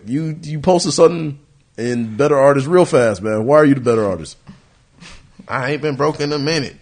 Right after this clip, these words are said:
Speaker 2: Damn. That's Tory Lanez bar right there, man.
Speaker 1: I fuck with Tory.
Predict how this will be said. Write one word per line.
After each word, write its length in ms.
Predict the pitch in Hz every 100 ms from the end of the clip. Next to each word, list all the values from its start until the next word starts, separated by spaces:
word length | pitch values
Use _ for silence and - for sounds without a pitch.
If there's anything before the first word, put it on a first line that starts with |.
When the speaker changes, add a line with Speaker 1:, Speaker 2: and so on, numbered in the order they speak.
| _
Speaker 2:
Damn. 380 | 131 170 113 - _ _ _ _ _ _ _
That's 160 | - -
Tory 140 | 123
Lanez 280 | 127 117 101
bar 220 | 101 95
right 180 | 95 92
there, 140 | 95
man. 440 | 92 95 104 110 120 _ _ -
Speaker 1:
I 40 | 131
fuck 200 | - 110
with 80 |
Tory. 240 | 107 104